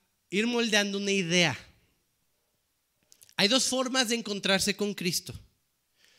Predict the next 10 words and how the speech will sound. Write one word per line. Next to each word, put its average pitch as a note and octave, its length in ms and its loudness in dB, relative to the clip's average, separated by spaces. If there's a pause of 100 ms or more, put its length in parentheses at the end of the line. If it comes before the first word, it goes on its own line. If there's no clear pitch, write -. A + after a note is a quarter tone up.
(220)
como C3+ 260 -6
león D3+ 340 0 (1200)
o D#3 180 -8
como C#3 300 -8
cordero. B2 440 -8 (1300)
No F3 100 2
hay A3 140 6
nada C4+ 340 8
más C4+ 260 8
opuesto. B3 720 4